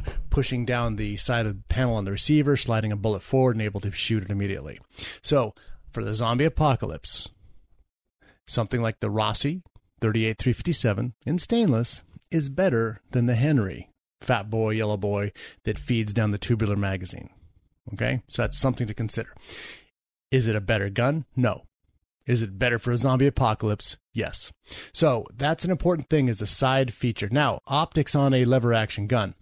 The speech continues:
Most lever actions expel the, the, uh, spent cartridge vertically, right through the top of the action. You slide the lever forward, it takes the bolt back, recocks the hammer, ejects the shell.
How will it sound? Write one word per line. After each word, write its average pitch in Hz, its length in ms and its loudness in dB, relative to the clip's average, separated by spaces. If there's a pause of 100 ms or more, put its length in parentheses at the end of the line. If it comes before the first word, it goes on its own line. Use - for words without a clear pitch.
(920)
Most 131 460 0
lever 143 260 0
actions 120 520 -4 (360)
expel 117 600 0
the, 156 220 0 (100)
the, 113 320 -2
uh, 98 320 -8 (240)
spent - 380 -2
cartridge 139 560 0 (240)
vertically, 110 600 -2
right 120 300 -4
through 151 140 -4
the 139 80 -2
top 127 260 0
of 120 60 -2
the 110 140 0
action. 95 400 -6 (560)
You 107 420 -2
slide 135 340 0
the 110 60 -6
lever 110 240 0
forward, 175 640 2 (220)
it 117 160 -4
takes 123 240 -4
the 110 80 -4
bolt 110 360 -2
back, 135 300 0
recocks 117 440 -2
the - 80 -6
hammer, 143 420 2
ejects 117 560 -2
the 101 100 -8
shell. 160 560 2